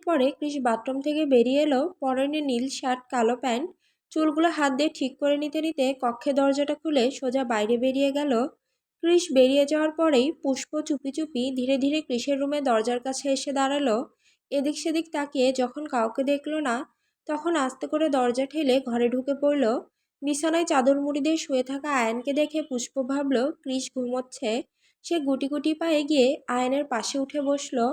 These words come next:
হঠাৎ করেই চাদরের ওপর দিয়ে তাকে শক্ত করে জড়িয়ে ধরল। আয়ানের চোখ তো সবে লেগে আসছিল, এই আচমকা আলিঙ্গনে সে ধর্মর করে চোখ খুলে তাকালো।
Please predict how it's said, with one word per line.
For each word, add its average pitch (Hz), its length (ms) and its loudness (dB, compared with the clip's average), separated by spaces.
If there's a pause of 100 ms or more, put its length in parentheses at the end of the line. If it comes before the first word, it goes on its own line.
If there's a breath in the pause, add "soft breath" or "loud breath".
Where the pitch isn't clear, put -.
(480)
হঠাৎ 302 340 -2
করেই 294 300 4
চাদরের 269 440 2
ওপর 285 260 2
দিয়ে 302 160 0
তাকে 302 240 -2
শক্ত 269 380 -6
করে 285 200 -2
জড়িয়ে 247 380 2
ধরল। 269 480 4 (480)
আয়ানের 302 360 4
চোখ 330 240 2
তো 349 120 -2
সবে 285 320 2
লেগে 294 260 2
আসছিল, 311 480 2
এই 294 160 6
আচমকা 269 480 0
আলিঙ্গনে 302 480 0
সে 294 160 -4
ধর্মর 247 400 0
করে 311 220 0
চোখ 247 240 0
খুলে 277 280 -2
তাকালো। 285 540 -2